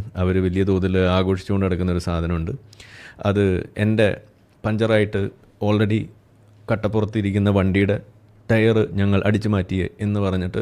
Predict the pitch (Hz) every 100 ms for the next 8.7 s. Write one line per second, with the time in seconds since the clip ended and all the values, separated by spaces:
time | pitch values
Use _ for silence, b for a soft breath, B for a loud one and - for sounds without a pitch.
0 | - 101 - - - 104 - 107 95 107
1 | 92 101 101 104 107 104 90 85 69 -
2 | B B B B B - 98 113 151 156
3 | 127 127 - - 110 113 117 117 117 107
4 | 80 - - 113 117 131 135 127 135 127
5 | 127 131 127 120 113 110 98 95 95 85
6 | 78 69 - - 101 104 101 101 107 -
7 | B B B - 117 139 143 131 135 117
8 | 104 98 98 107 120 139 139